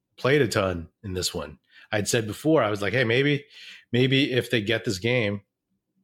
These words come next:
the starters will rest against the Nuggets on the back-to-back." A little bit of gamesmanship, you know, like, messing with the Nuggets a little bit,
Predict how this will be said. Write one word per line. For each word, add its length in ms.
the 540
starters 600
will 140
rest 520
against 320
the 60
Nuggets 320
on 80
the 80
back-to-back." 680
A 40
little 160
bit 160
of 280
gamesmanship, 720
you 100
know, 460
like, 320
messing 340
with 100
the 60
Nuggets 360
a 40
little 200
bit, 240